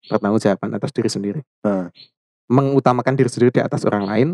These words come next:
Speaker 1: dan bisa membangun boundaries
Speaker 2: Mm-mm.
Speaker 1: bahwa ini romance atau enggak.
Speaker 2: Iya.
Speaker 1: Hmm.
Speaker 2: Gitu.
Speaker 1: Sangat bijak sekali.
Speaker 2: Wow. Ah, semoga,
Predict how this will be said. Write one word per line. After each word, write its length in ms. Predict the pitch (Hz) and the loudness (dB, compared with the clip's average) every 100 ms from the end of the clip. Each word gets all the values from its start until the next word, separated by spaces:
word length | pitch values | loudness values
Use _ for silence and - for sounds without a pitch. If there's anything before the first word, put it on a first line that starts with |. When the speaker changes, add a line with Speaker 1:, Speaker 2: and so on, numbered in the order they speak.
| 190 - _ _ _ | -4 -12 _ _ _
Speaker 1:
dan 200 | - 104 | 0 0
bisa 260 | 107 113 107 | 0 0 2
membangun 500 | 113 117 101 110 117 | 2 0 0 0 -2
boundaries 640 | 113 104 113 113 - - _ | -4 -6 -6 -6 -8 -20 _
Speaker 2:
Mm-mm. 680 | 117 117 110 107 101 101 92 | 2 4 4 2 -2 -6 -6
Speaker 1:
bahwa 240 | - 104 101 | -2 -2 0
ini 160 | 113 | 2
romance 420 | 131 117 117 117 - | 2 2 0 -2 -4
atau 200 | 135 104 | -4 -4
enggak. 220 | 98 - _ _ _ _ | -4 -8 _ _ _ _
Speaker 2:
Iya. 340 | 101 98 85 | -4 -2 -4
Speaker 1:
Hmm. 80 | - _ _ _ - _ _ - | -8 _ _ _ -20 _ _ -6
Speaker 2:
Gitu. 180 | 101 92 | -4 0
Speaker 1:
Sangat 200 | 127 120 | 2 2
bijak 220 | 120 123 | 2 0
sekali. 400 | - 151 135 135 _ | 0 0 2 -2 _
Speaker 2:
Wow. 520 | 127 208 190 101 87 _ _ _ _ _ _ _ _ _ _ _ _ - | 6 8 8 4 -4 _ _ _ _ _ _ _ _ _ _ _ _ -14
Ah, 100 | 104 | -12
semoga, 800 | - 95 95 113 123 127 131 | -6 -4 -2 0 0 -2 -4